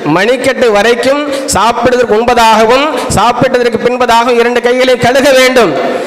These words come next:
யார் கழுவுறாங்களோ அவருக்கு வறுமை வராது என்பது சுன்னத்து, நபியினுடைய சுன்னத்து, நபி அவர்கள் சொல்லி இருக்காங்க. அதை செய்யாதனால தான் மரணம் வந்தது என்பதாக எங்க அணிக்கு ஒரு மார்க் கொடுத்திருக்கானே, அவருக்கு நான் நன்றி சொல்லிக்கிறேன். எங்க அணி சார்பாக பேசிட்டார் அவரு.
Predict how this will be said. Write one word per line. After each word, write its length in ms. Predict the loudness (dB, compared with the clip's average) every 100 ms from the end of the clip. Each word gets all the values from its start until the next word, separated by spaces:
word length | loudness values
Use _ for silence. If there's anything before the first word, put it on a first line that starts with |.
| -6
யார் 360 | -2 2 2 2
கழுவுறாங்களோ 500 | 0 2 2 2 2
அவருக்கு 320 | 4 2 2
வறுமை 340 | 2 2 2 4
வராது 260 | 4 2
என்பது 260 | 2 2 2
சுன்னத்து, 720 | 2 2 2 2 2 0 0
நபியினுடைய 440 | 0 2 2 2 2
சுன்னத்து, 360 | 2 2 2
நபி 200 | 0 0
அவர்கள் 280 | 2 2 2
சொல்லி 240 | 2 2 2
இருக்காங்க. 540 | 2 2 2 0 0 -2 -6 -6
அதை 180 | -2 -2 -2
செய்யாதனால 580 | 0 2 2 4 4
தான் 120 | 4 4
மரணம் 320 | 2 2 2
வந்தது 560 | 2 2 4 4 2 -2 -4
என்பதாக 520 | -2 -2 0 0 0
எங்க 440 | 0 0 0 0 0
அணிக்கு 400 | 2 2 2 0
ஒரு 120 | 2
மார்க் 460 | 0 0 0 0 0
கொடுத்திருக்கானே, 420 | 0 0 0 0
அவருக்கு 320 | 0 0 -2
நான் 180 | -2 -2
நன்றி 440 | -4 -2 -2 -2
சொல்லிக்கிறேன். 340 | -2 -2 -4 -6 -14 -16 -16 -16 -4
எங்க 220 | -2 0
அணி 260 | 0 0 0
சார்பாக 460 | 0 0 0 0
பேசிட்டார் 380 | -2 -4 -4 -2
அவரு. 240 | -2 -4